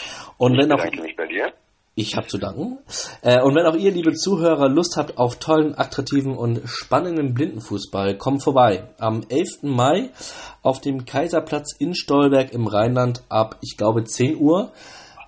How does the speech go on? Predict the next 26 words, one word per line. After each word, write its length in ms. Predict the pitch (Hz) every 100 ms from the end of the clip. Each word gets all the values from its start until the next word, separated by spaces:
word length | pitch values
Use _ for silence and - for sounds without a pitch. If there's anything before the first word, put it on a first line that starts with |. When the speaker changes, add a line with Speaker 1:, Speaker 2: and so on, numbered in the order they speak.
| -
Speaker 1:
Am 420 | 120 120 123 120 - _ -
zweiundzwanzigsten 960 | - 120 151 214 202 170 175 170 165
und 140 | 151
dreiundzwanzigsten 760 | 123 160 196 - 170 160 147 139
Juni 320 | 127 170 156
in 220 | 143 143 156
Marburg 440 | 139 143 143 139
am 200 | 123 120
Zentrum 420 | - 165 165 170
für 140 | 160 131
Hochschul-, 440 | 139 147 143 135
Schu-, 540 | - - - 185 -
Hochschulsport. 840 | 170 247 - 117 - - 107 - - _ _ _ _ - - -
Am 360 | 120 120 120 120 - - -
zwanzigsten 680 | - - 120 156 - - 143
und 80 | 131
einundzwanzigsten 880 | - 165 160 - 151 147 139 - 123
Juli 260 | 123 143 135
in 200 | 135 160
der 100 | 131
Derner 340 | 123 147 139
Straße 580 | 127 120 123 123 123 120 - - - -
Heimspieltag 720 | 208 254 - 180 170 160 151
für 140 | 156
Borussia 360 | 135 131 - 123
Dortmund 540 | 113 110 120 165 196